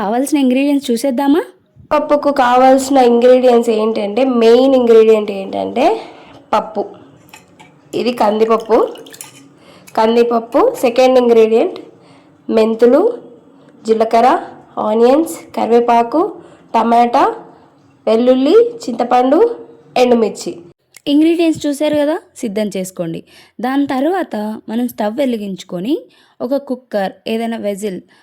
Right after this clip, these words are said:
Speaker 1: పొయ్యి మీద పెట్టుకొని కొంచెం అయితే ఆయిల్ అనేది యాడ్ చేసుకోవాలి. మీకు సరిపడినంత, మీరు ఎంత క్వాంటిటీలో ఆయిల్ వేసుకుంటారో అది మీ ఇష్టం. తర్వాత కొన్ని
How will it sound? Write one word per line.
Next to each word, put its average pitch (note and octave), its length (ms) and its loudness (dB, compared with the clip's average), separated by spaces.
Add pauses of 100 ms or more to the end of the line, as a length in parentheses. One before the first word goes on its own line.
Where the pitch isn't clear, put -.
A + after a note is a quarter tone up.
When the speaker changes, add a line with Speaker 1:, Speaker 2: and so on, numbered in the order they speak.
(240)
Speaker 1:
పొయ్యి G#3 240 -2
మీద A3+ 120 -6 (120)
పెట్టుకొని G3+ 520 -8 (320)
కొంచెం D4 220 0 (100)
అయితే A3+ 200 -6 (320)
ఆయిల్ G3+ 240 -4
అనేది G#3 300 -6
యాడ్ A3 240 -8
చేసుకోవాలి. E3 600 -8 (640)
మీకు E4 220 -2
సరిపడినంత, G#3+ 600 -4 (140)
మీరు A3 200 -4
ఎంత G#3 120 -8 (120)
క్వాంటిటీలో A3 480 -6 (100)
ఆయిల్ G3+ 180 -4
వేసుకుంటారో G3+ 500 -8 (840)
అది D#4 180 2
మీ A3 100 0 (120)
ఇష్టం. - 280 -8 (560)
తర్వాత C4+ 400 -2 (420)
కొన్ని F#4 200 0